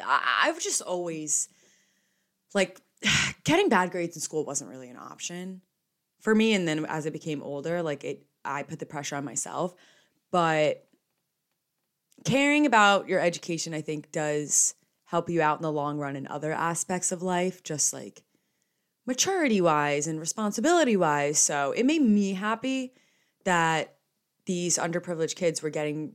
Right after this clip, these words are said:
rewarded and, like, being taught that education is valuable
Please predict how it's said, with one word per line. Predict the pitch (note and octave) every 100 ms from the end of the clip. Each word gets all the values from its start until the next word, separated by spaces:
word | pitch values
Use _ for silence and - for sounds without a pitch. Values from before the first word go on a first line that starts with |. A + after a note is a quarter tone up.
| -
rewarded | D#3 D3 D3+ D3+ D#3
and, | D3 C#3+
like, | C#3 _ -
being | E3 D3+ D3
taught | - E3 D3 C#3+ - _ _ _ _ _ _ _ _ _
that | E3 C#3+
education | D#3 - D#3+ D3+ -
is | D#3 C#3
valuable | D3+ D3 F3 F#3 G3+ G#3 G3+